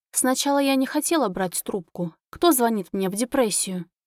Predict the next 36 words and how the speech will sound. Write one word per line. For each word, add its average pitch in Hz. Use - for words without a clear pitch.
Потом 262
какая-то 262
глупая 254
надежда 247
возобладала. 190
А 247
вдруг 262
это 240
Реус? 208
Не 269
сам, 320
конечно, 190
но 262
вдруг 330
он 233
попросил 202
Тому 262
или 208
Женю 233
позвонить 214
мне. 185
Вдруг 320
он 294
в -
последний 262
момент 262
понял, 302
что -
не 285
может 262
без 180
меня. 185
Я 294
вскочила 214
с 196
дивана, 226